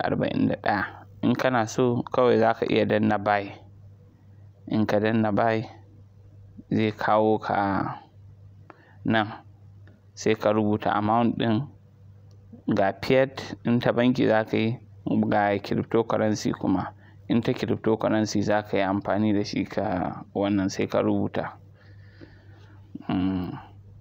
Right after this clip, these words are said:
in yanzu ka rubuta kamar ko na nawa dai kake so a nan, in ka rubuta zai kawo ka, sai ka mai transfer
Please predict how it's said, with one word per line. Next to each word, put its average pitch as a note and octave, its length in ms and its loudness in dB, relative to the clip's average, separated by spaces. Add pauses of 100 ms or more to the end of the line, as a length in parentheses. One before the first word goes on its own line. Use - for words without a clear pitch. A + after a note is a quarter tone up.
(520)
in G#2+ 280 2
yanzu G#2+ 300 2
ka A2 160 0
rubuta G#2+ 480 0
kamar G#2 480 -2 (2750)
ko A#2+ 240 2
na C3 100 2
nawa C3 220 4
dai A2 160 2
kake A2+ 260 0
so G#2+ 180 0
a G2+ 120 2
nan, A2 160 2
in A2 160 0
ka G#2+ 140 0
rubuta G#2 580 0
zai G#2+ 260 0
kawo G#2 460 0
ka, - 360 -4
sai G#2 260 -4
ka G2+ 500 -2
mai G#2+ 220 0
transfer G#2 640 -2